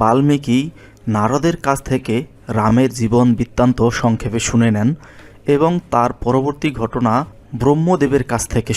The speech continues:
শুনেন এবং ব্রহ্মদেবের বরে তিনি রামায়ণের মন্ত্রগুলো অটোমেটিক তার মনে চলে আসতো এবং সেটা তিনি লিপিবদ্ধ করে রাখতেন। এভাবেই হচ্ছে রামায়ণ রচনা। রামায়ণের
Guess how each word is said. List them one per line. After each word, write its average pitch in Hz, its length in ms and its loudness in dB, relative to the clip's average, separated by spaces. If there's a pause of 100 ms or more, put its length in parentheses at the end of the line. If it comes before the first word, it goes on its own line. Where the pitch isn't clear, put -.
শুনেন 101 280 -4 (400)
এবং 143 140 2 (180)
ব্রহ্মদেবের 160 720 2 (140)
বরে 117 240 2 (540)
তিনি 113 240 4 (160)
রামায়ণের 123 460 2 (100)
মন্ত্রগুলো 123 600 2 (580)
অটোমেটিক 175 440 -2 (140)
তার 135 140 0 (160)
মনে 113 200 2 (120)
চলে 117 180 2 (100)
আসতো - 200 -4 (120)
এবং 117 100 2 (120)
সেটা 110 300 -2
তিনি 127 140 2 (120)
লিপিবদ্ধ 113 380 0 (100)
করে 113 220 2
রাখতেন। 107 280 -2 (160)
এভাবেই 139 440 0
হচ্ছে 139 300 -4 (520)
রামায়ণ 107 360 2 (100)
রচনা। 113 300 -2 (300)
রামায়ণের 135 420 2